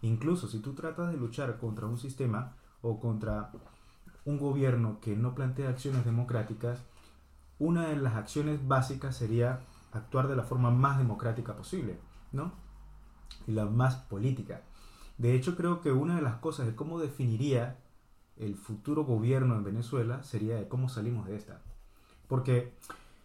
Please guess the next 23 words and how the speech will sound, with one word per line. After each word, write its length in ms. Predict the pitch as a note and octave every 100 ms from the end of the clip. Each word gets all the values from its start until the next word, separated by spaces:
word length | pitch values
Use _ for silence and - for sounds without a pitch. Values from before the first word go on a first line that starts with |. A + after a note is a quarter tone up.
| - - - - G#2 -
recuerdo 500 | G2+ G2 G2 A#2+ C#3+
en 80 | D3+
algún 200 | A#2 A#2
momento, 540 | B2 B2+ B2 D3 D#3+
el 240 | C3 G2 F2+
treinta, 360 | - A#2+ A#2+ C3 C3 B2+ B2+
un 160 | A2+
treinta 320 | A#2 B2 A#2 B2+
de 140 | A#2+
abril, 440 | G2+ G#2+ A2+ C3+ - _ - - - -
cuando 380 | - A2 G#2+ G#2+
se 200 | G#2+ G#2
dio 480 | G2 G2+ A2 A#2+ A#2+
el 500 | A#2 A#2 A2+ G#2 G#2
golpe 320 | A#2 A#2 A#2+
en 80 | A2+
Venezuela, 640 | G#2 F#2+ - A2+ A2+ B2+ -
una 220 | G#2 G#2+
intentona 680 | A2 - G2 F#2+ B2 A#2+ A2+
donde 240 | A2+ A2
salieron 360 | G#2+ G#2 G#2+ A2
los 120 | G2
militares, 580 | G#2+ G2 B2+ A#2+ A#2